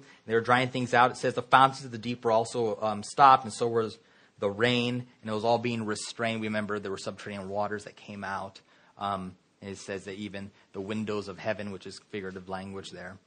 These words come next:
um, those stopped as well. They were shut up. And so God ha-,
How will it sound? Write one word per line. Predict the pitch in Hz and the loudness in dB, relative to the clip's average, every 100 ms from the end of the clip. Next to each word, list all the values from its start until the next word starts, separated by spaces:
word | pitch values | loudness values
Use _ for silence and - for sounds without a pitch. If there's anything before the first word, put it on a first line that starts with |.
| _ _ _ _ | _ _ _ _
um, | 101 95 92 - _ _ - | -8 -8 -10 -16 _ _ -6
those | 104 98 | -6 -6
stopped | - 107 101 - - | -4 -2 -2 -4 -16
as | 92 - | -16 -10
well. | 101 98 | -6 -6
They | 95 | -8
were | 95 | -10
shut | - - 101 | -8 -6 -4
up. | 98 98 - _ _ _ | -4 -6 -10 _ _ _
And | 110 107 | -10 -6
so | 117 | -6
God | 104 113 117 | 2 4 4
ha-, | 101 107 | 2 -6